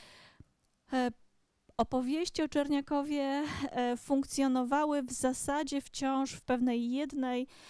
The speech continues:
e, m, bardzo konkretnej, przyjętej lata temu narracji, e, w której pojawiały się takie określenia jak, e, zdrajca, jak tchórz, e, jak kolaborant. Em, i Patrycja Dołowy stawia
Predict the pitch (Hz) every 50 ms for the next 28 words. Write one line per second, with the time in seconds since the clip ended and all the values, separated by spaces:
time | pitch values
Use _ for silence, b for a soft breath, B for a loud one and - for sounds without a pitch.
0 | B B B - - 233 226 226 220 220 220 214 208 226 220 220 226 214 262 285
1 | 262 254 - - 262 262 - 247 - 254 226 226 - - - 247 240 240 247 254
2 | 240 226 220 220 226 247 - 247 247 - 226 226 226 226 226 220 220 - 214 214
3 | 220 214 - - - - 262 285 320 381 B B B B B B B B - 226
4 | 226 226 220 - - - - 440 415 359 - - 269 247 240 262 240 226 233 -
5 | - - 233 - 240 233 220 - 226 226 - - 220 214 214 202 196 196 190 180
6 | 170 - - - - - 240 226 226 233 240 247 247 320 311 277 269 - - -
7 | 240 226 220 220 214 196 208 - - - - - 233 220 220 233 - - - -
8 | - - - 208 202 196 202 202 214 214 208 196 190 - 180 - - - - -
9 | - - - - _ - 339 311 247 220 196 202 202 190 202 208 208 220 233 -
10 | - B B B B B B B B B B - - 240 226 226 226 226 226 226
11 | 226 220 226 220 220 226 226 226 226 226 233 - 302 - 370 349 - 339 - -
12 | 330 302 254 247 - 269 254 254 254 254 262 269 269 269 294 269 294 269 254 247
13 | 247 247 240 - - - - - - 262 254 269 247 254 240 233 233 233 233 233
14 | -